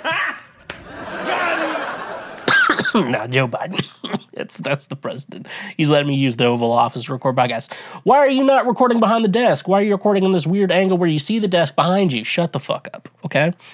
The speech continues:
I don't wanna hear that shit. It's already hard enough to record a podcast in the Oval Office. It's not my fault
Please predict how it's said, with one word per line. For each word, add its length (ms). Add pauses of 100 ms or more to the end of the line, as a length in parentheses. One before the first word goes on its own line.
(420)
I 100
don't 140
wanna 160
hear 300
that 220
shit. 400 (500)
It's 140
already 220
hard 220
enough 460
to 80
record 260
a 100
podcast 600
in 80
the 100
Oval 240
Office. 540 (420)
It's 160
not 200
my 260
fault 520